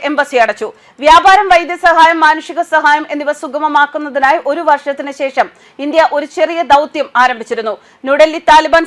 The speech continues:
സർക്കാരിനെ ഔദ്യോഗികമായി അംഗീകരിക്കുന്നില്ല. എന്നാൽ അതത് വിദേശകാര്യ മന്ത്രാലയങ്ങളിലെ മുതിർന്ന ഉദ്യോഗസ്ഥർ തമ്മിലുള്ള കൂടിക്കാഴ്ചകളും ചർച്ചകളും അവസാനിപ്പിക്കാൻ താൽക്കാലിക നടപടികൾ സ്വീകരിച്ചിട്ടുണ്ട്. കാബൂളിൽ സ്ഥാപിതമായ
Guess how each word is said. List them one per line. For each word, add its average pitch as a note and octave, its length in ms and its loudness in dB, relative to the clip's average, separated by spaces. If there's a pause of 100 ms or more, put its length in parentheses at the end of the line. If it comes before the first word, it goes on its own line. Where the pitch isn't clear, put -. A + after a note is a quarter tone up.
സർക്കാരിനെ D4+ 440 2 (160)
ഔദ്യോഗികമായി D#4 640 -2 (120)
അംഗീകരിക്കുന്നില്ല. B3+ 680 -6 (420)
എന്നാൽ F4+ 200 2 (200)
അതത് G4 280 0 (100)
വിദേശകാര്യ E4 640 -2
മന്ത്രാലയങ്ങളിലെ D4+ 640 0
മുതിർന്ന D4+ 260 -4 (120)
ഉദ്യോഗസ്ഥർ D4+ 520 -4
തമ്മിലുള്ള C#4+ 320 -2 (120)
കൂടിക്കാഴ്ചകളും D4 680 -2 (120)
ചർച്ചകളും D4+ 460 -2 (120)
അവസാനിപ്പിക്കാൻ A3+ 640 -2 (340)
താൽക്കാലിക C#4+ 480 4 (100)
നടപടികൾ D4 420 2 (120)
സ്വീകരിച്ചിട്ടുണ്ട്. A#3 360 -4 (720)
കാബൂളിൽ G4 540 4
സ്ഥാപിതമായ E4+ 560 4